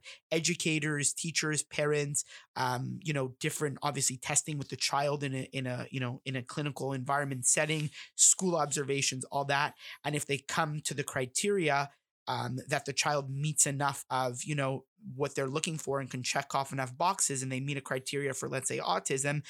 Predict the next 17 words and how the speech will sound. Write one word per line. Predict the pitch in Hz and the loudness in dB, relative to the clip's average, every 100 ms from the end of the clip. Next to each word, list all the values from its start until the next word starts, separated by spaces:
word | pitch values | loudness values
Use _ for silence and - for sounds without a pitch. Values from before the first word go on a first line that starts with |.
| - - _ | -14 -16 _
those | 147 139 170 170 | -8 2 4 4
are | |
the | 160 | 2
type | 147 156 139 | 2 0 0
of | 139 | -2
assessments | 131 - 131 - 139 120 - | 0 2 2 2 0 -2 -2
that | 135 135 | 0 0
are | 127 | 2
recognized, | 117 - 135 127 123 123 - - _ - | 0 0 -2 -2 0 -2 -4 -8 _ -4
um, | 131 123 127 | -2 0 -4
either | 151 143 | -4 -2
by | 139 | 0
the | 127 | 4
school | - - 143 | 4 4 0
boards | 139 131 135 127 127 - | 0 2 2 2 -2 -6
or | - 131 123 | -2 0 0
by | 123 120 120 117 | -2 0 0 -2